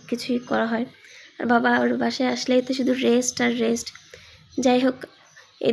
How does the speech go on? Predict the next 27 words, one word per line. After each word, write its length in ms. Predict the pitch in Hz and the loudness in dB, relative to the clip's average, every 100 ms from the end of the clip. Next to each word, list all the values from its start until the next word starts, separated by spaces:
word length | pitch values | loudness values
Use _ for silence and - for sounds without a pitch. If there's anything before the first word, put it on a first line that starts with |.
| 226 | 2
দুধটা 260 | 247 - 240 | 0 2 2
ঘন 220 | 240 240 247 | 4 4 4
হয়ে 160 | 254 247 | 4 4
গেছে। 220 | 254 247 285 294 | 2 2 0 2
আমি 160 | 240 240 233 | 4 4 2
কিছু 200 | 247 240 254 - | 0 -2 -2 0
সময় 260 | 247 247 - - - - _ - - - - _ - | 0 0 -4 -14 -20 -20 _ -20 -20 -20 -20 _ -8
আর 80 | 233 | -6
কি 60 | 247 - | -8 -2
ঠান্ডা 300 | 240 240 247 262 | 2 2 2 2
করে 160 | 277 269 | 2 4
নিয়ে 200 | 302 330 262 | 4 4 2
এরপরে 400 | 247 - 233 233 233 | 2 2 2 4 0
হচ্ছে 340 | 233 - - 226 226 - - - - - _ - | -2 -6 -2 0 0 -2 -8 -20 -20 -20 _ -16
লাচ্চা 360 | - 220 220 254 | -4 -2 0 -2
সেমাইয়ের 300 | - 254 240 247 | 2 2 4 4
মধ্যে 200 | 240 254 | 4 4
ঢেলে 180 | 247 233 | 6 4
দিচ্ছি। 320 | 233 226 - 277 294 - - - | 2 -2 0 -2 -2 -16 -14 -4
সরাসরি 440 | 277 254 262 269 269 | 2 2 2 0 0
চুলা 240 | 277 254 | 2 2
থেকে 220 | 254 269 285 | 2 0 2
নামিয়ে 340 | 262 247 254 254 | 2 2 2 4
ঢেলে 220 | 247 240 | 2 2
দিলে 280 | 247 254 240 247 - - - - | 2 6 6 4 -2 -20 -14 0
লাচ্চা 240 | 240 233 269 | 0 2 0
সেমাইটা 380 | 277 262 262 | 2 2 4